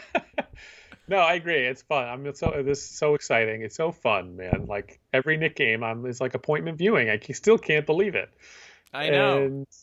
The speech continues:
Speaker 1: you know, they're getting better. I think, you know, my man Tibbs is slowly, slowly, ever so slowly adjusting to things. And, uh,
Speaker 2: <laughs>
Speaker 1: you know,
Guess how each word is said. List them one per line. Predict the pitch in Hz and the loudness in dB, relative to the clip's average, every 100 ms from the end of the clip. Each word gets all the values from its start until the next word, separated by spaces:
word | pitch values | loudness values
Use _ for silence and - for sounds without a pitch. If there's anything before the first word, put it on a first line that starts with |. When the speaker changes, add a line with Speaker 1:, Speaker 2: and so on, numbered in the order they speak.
| _ _ 165 | _ _ -4
Speaker 1:
you | |
know, | 165 135 156 190 | 0 0 -2 0
they're | 147 | 0
getting | 151 202 175 | 2 0 2
better. | 131 143 165 156 | 2 2 0 -2
I | 131 | -2
think, | 147 143 - - _ - | -2 -4 -8 -20 _ -12
you | 143 | -6
know, | 127 139 | -6 -4
my | 139 123 | -4 -2
man | 131 131 139 | 0 0 0
Tibbs | - 135 147 156 143 | 2 4 4 0 -8
is | - | -6
slowly, | 135 120 131 151 160 160 | -2 0 2 2 0 -6
slowly, | - 135 135 147 | -2 0 2 4
ever | 143 147 175 | 2 0 -2
so | 214 220 | -2 2
slowly | 196 151 151 160 175 | 4 6 6 4 2
adjusting | 143 139 139 165 175 185 | 4 2 2 0 -2 -2
to | 185 | -2
things. | 170 180 202 220 - | 0 0 -2 -4 -4
And, | 165 143 135 | -4 -2 0
uh, | 127 123 123 127 - - - 233 | 2 4 2 0 -4 -16 2 8
Speaker 2:
<laughs> | 240 - 262 262 - | 8 8 8 8 6
Speaker 1:
you | 190 202 - 170 | 4 4 4 0
know, | 175 | 0